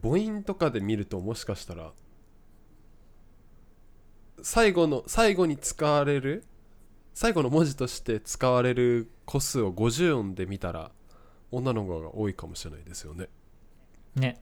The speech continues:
Speaker 2: なんかあるかもね。
Speaker 1: へー。
Speaker 2: まあちょっと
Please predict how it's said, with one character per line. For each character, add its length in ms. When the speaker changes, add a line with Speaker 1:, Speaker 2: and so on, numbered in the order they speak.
Speaker 2:
な 80
ん 60
か 100
あ 40
る 60
か 100
も 100
ね。 140
Speaker 1:
へ 400
ー。 20
Speaker 2:
ま 80
あ 40
ち 160
ょ 20
っ 40
と 180